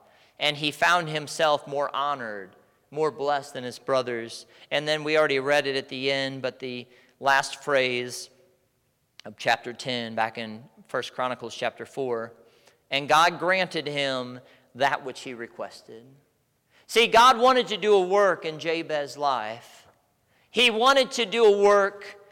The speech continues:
I think, in all these people's lives. We see, if you were to start in First Chronicles one and start reading, it would take you a while to get to chapter four. "After many names,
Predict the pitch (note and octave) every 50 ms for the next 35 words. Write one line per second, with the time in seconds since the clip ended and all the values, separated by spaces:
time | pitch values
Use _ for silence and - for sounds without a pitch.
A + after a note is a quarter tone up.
0 | _ _ _ - - E3 F3+ - G3+ G3+ F#3 - E3+ D#3+ D#3+ - - - - E3
1 | F3+ F#3+ G#3 G#3 E3+ E3 D#3 D3 C#3 - - D#3+ C3+ B2 - B2+ A#2+ - B2 A2+
2 | A2 G#2 G2 G2 A2 - C#3+ D#3+ D#3+ - - G#3 G3+ F#3+ F#3 E3 - - - _
3 | _ _ _ _ _ _ _ _ _ _ _ D3+ - E3 F3+ F3+ F3 F3 D#3+ D3+
4 | - - - F#3+ F#3+ F#3+ G3 F3+ E3+ D#3 D3 - - - - F3+ F3+ - - -
5 | - F3 E3 D#3+ D#3+ D#3 - D3+ C#3+ A#2+ C3+ D3 D3 C#3+ B2+ A2+ A2 G#2+ G#2 G#2
6 | G#2 - _ _ _ _ _ _ _ _ _ _ _ _ _ _ _ _ _ _
7 | _ _ _ - A2+ A2 - - C3+ B2+ - - B2+ B2+ B2 A2 G2+ G2 G2 G2
8 | A#2 _ _ _ _ _ _ _ _ _ _ _ _ _ _ _ _ _ _ _
9 | _ - E3+ D#3+ - F#3 D3+ - C3 A#2+ A2+ A2+ G#2+ G#2+ A2 G#2 A2 G#2+ - -
10 | - - A#2 G#2+ - A2+ G#2+ - - A#2+ A#2 A#2+ A#2+ A#2+ - _ _ _ _ _
11 | _ _ _ _ _ _ _ _ _ _ - A#2 B2 - - C3+ B2+ C3 C3+ C#3+
12 | D3 D3 C#3 C3 B2 A2+ G2+ F#2+ F#2 F2+ F#2+ F#2+ - - - - -